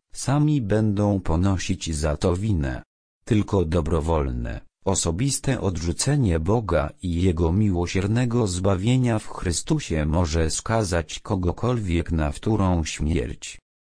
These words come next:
Zauważmy przy tym, że Pismo Święte nie mówi, iż wszyscy będą mieli udział w zmartwychwstaniu.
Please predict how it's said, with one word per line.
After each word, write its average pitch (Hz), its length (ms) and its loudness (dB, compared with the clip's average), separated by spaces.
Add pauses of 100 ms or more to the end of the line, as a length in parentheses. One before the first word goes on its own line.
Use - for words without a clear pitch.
(100)
Zauważmy 104 800 0
przy - 260 -2
tym, 156 360 0 (220)
że 85 240 0
Pismo 80 460 -2
Święte 117 640 -2
nie 90 160 0
mówi, 78 520 -2 (220)
iż 90 340 -4
wszyscy - 640 -4
będą 131 560 2
mieli 117 440 2
udział 90 540 0
w 76 120 -6
zmartwychwstaniu. 78 1300 -4